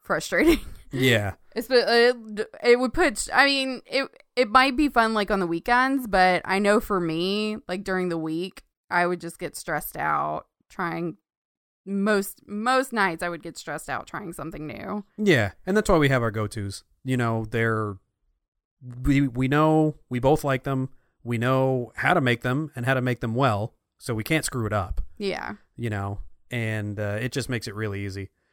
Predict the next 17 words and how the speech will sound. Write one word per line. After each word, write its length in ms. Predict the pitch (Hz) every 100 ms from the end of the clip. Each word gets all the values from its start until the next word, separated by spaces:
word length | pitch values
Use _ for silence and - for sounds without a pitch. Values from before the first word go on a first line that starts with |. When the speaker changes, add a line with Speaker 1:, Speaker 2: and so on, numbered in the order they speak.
| _ _
Speaker 2:
Really 560 | 104 101 113 113 113 107
easy. 400 | 104 104 98 95
So 340 | - 135 123
when 480 | 120 120 113 107 104 - _ _ _ _
shit 240 | - 147 127
hits 200 | 131 -
the 100 | 123
fan, 400 | 147 196 123 190 - _ _ -
like 360 | 113 110 104
it 80 | 107
has 320 | 101 123 117
been 420 | 110 117 110 104 104 _ _ _ _
happening 420 | 135 120 117 110
to 260 | 107 117 104
Lisa 280 | 101 165 -
here 280 | 113 101 127
for 440 | - 117 98 92